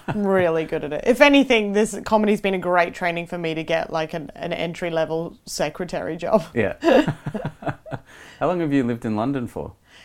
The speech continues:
Speaker 2: Um, this is my, uh, tenth year in London
Speaker 1: Wow.
Speaker 2: and my eleventh year in the U K.
Speaker 1: Yeah,
Speaker 2: So I was
Speaker 1: wow.
Speaker 2: up in Edinburgh first.
Speaker 1: Okay.
Speaker 2: Yeah.
Speaker 1: And you used to live in Adelaide?
Speaker 2: Yeah, yep.
Speaker 1: So you grew up, that's where you grew up?
Speaker 2: Grew up in, Ad-, well, so the f-,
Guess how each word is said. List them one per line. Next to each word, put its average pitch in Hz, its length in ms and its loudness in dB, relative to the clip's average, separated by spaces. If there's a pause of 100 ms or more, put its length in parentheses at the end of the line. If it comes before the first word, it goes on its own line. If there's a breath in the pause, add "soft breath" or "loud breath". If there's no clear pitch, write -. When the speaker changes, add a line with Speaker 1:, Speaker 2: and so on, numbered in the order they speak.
(260 loud breath)
Speaker 2:
Um, 220 480 4
this 285 160 0
is 381 80 2
my, 214 760 4 (140)
uh, 190 720 0
tenth 233 320 -4
year 208 160 -2
in 185 100 -4
London 165 400 -4
Speaker 1:
Wow. - 320 -2
Speaker 2:
and 170 100 -8
my 170 140 0
eleventh 165 340 -4
year 170 140 -6
in 156 80 -8
the 156 120 -8
U 156 80 -10
K. - 340 -14 (100)
Speaker 1:
Yeah, 92 220 -10
Speaker 2:
So - 100 -6
I - 20 -4
was 190 120 -4
Speaker 1:
wow. 165 80 -6
Speaker 2:
up - 100 -14
in 156 80 -12
Edinburgh 151 400 -14
first. - 340 -18 (160)
Speaker 1:
Okay. - 420 -10 (200)
Speaker 2:
Yeah. 151 260 -12
Speaker 1:
And 98 120 -8
you 95 100 -4
used 92 260 -6
to 95 60 -10
live 92 160 -8
in 87 80 -8
Adelaide? 101 460 -8 (160)
Speaker 2:
Yeah, 185 460 0
yep. 170 280 -6 (200)
Speaker 1:
So - 120 -10
you 92 60 -8
grew 95 160 -2
up, 90 100 -4
that's 90 160 -8
where 98 100 -6
you 90 60 -8
grew 92 160 -10
up? - 280 -12
Speaker 2:
Grew 254 120 2
up 262 160 4
in, 254 80 0
Ad-, 247 160 -2
well, 254 300 2 (260 loud breath)
so 254 220 2
the 240 80 0
f-, - 320 -8